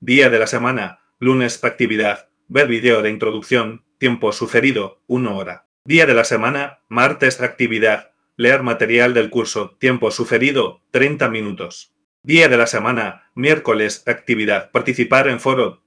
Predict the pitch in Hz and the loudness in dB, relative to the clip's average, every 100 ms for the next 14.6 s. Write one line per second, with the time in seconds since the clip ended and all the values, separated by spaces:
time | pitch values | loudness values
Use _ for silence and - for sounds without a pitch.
0 | - 131 131 113 - 113 120 127 107 98 | -4 -2 0 -2 -2 -2 0 0 -2 -6
1 | - 123 117 98 85 - _ _ - 165 | -4 -2 -2 -4 -8 -12 _ _ 0 4
2 | 135 113 113 113 120 98 98 _ _ 120 | 4 2 0 -2 -4 -4 -10 _ _ 0
3 | 110 110 104 - 143 143 117 113 110 104 | 0 0 -2 -4 -6 -2 -2 2 0 0
4 | - _ - 120 104 101 143 135 131 113 | -6 _ -2 0 0 0 0 0 -2 -2
5 | 135 160 160 156 _ - 135 135 123 - | -2 -2 -4 -4 _ -2 -2 0 -2 -2
6 | 120 120 139 127 92 _ 127 127 104 90 | -2 0 0 -2 -4 _ -4 -4 -4 -6
7 | - _ _ - 135 156 131 120 - 113 | -10 _ _ -2 4 6 6 2 0 -2
8 | 127 123 92 - 139 139 135 131 - 123 | -2 -2 -6 0 0 0 -2 -2 -2 -6
9 | - 107 107 107 104 _ _ 123 120 113 | -4 -4 0 0 0 _ _ -2 0 0
10 | - 135 123 117 117 120 139 165 156 - | 2 0 2 0 0 -2 0 0 -2 -2
11 | 127 123 113 107 110 117 117 139 123 - | -2 0 0 -4 -2 0 0 0 -2 -4
12 | _ 131 135 131 127 117 107 92 80 - | _ -2 0 0 -2 -2 -6 -10 -14 -16
13 | - _ _ _ - 117 160 175 127 - | -20 _ _ _ 0 2 2 0 -2 -2
14 | 110 - 139 104 92 _ | -10 -4 -4 -4 -6 _